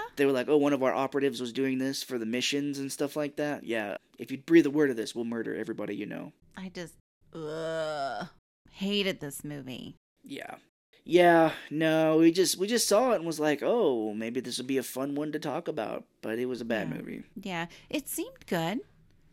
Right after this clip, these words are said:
Speaker 2: You know, I love it when women kick ass.
Speaker 1: Yeah.
Speaker 2: You know, it's so cool.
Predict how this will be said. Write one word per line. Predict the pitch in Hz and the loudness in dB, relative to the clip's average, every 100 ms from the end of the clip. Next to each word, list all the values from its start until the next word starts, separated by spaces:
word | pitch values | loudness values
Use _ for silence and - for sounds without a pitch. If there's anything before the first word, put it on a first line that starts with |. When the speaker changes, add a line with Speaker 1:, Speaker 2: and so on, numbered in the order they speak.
| _ _ - | _ _ -2
Speaker 2:
You | 226 | 2
know, | 202 175 226 - | 4 2 0 -2
I | 190 | -2
love | 196 196 226 | 0 -2 -2
it | - | -4
when | 165 165 | -4 -6
women | 180 185 170 | -6 -4 -6
kick | - 196 165 | -8 -8 -8
ass. | 160 226 349 - | -6 -6 -8 -10
Speaker 1:
Yeah. | 226 165 101 101 - - | 0 2 2 -2 -10 -6
Speaker 2:
You | 208 | -4
know, | 196 208 | -2 -2
it's | 196 - | -4 -8
so | - - - 190 262 | -12 -8 -4 -2 -2
cool. | - 226 190 220 330 | -4 -4 -2 -2 -6